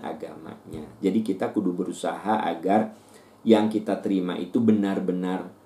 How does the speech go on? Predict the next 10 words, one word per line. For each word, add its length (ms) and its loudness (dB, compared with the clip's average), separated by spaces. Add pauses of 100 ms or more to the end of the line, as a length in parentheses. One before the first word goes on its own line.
(140)
seratus 560 -6
persen 480 -8
halal. 640 -8 (400)
Karena 240 4
memang 320 2
yang 320 2
namanya 400 -2
harta 400 -4
berkah 480 -6
itu, 560 -8